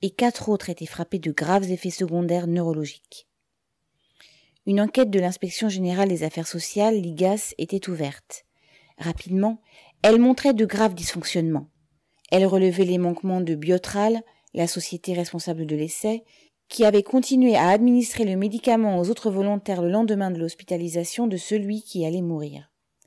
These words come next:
Elle pointait le retard pris par Biotral et par le laboratoire Bial,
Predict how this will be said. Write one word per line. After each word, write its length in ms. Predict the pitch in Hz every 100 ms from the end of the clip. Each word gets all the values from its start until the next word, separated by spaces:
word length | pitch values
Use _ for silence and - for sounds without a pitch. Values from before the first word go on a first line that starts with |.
| _ _ _ _ _ _ -
Elle 160 | 165
pointait 360 | 160 180 175 190
le 100 | 180
retard 360 | 165 165 185 175
pris 220 | - 190
par 200 | 175 156
Biotral 680 | 147 190 196 - 156 147 - _ _
et 120 | - 170
par 160 | 175
le 60 | 170
laboratoire 640 | 170 165 170 170 175 156
Bial, 440 | 156 185 180 226